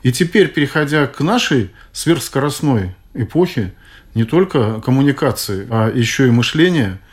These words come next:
когда мы часто, не подумав, не то что делаем, но и скажем, и осудим уже кого-то, то, конечно же, мы должны констатировать, что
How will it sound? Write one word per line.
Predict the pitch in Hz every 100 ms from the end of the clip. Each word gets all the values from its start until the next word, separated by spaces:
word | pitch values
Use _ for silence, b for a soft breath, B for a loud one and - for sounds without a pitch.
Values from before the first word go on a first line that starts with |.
| b b
когда | 113 107 120
мы | 117
часто, | - 127 -
не | 117 123
подумав, | 139 131 123 98 92 - b b b b
не | 117
то | 113 170
что | - 123
делаем, | 95 131 117 101 101
но | 110 110
и |
скажем, | 98 - 175 131 107 98
и | 117 107 104
осудим | 110 104 - 185 156 123
уже | 110
кого-то, | 127 120 98 85 B B B B
то, | - 127
конечно | 117 135 165 147
же, | 117 123
мы | 131
должны | 143 135 147
констатировать, | 139 127 147 143 120 101 87
что | - 113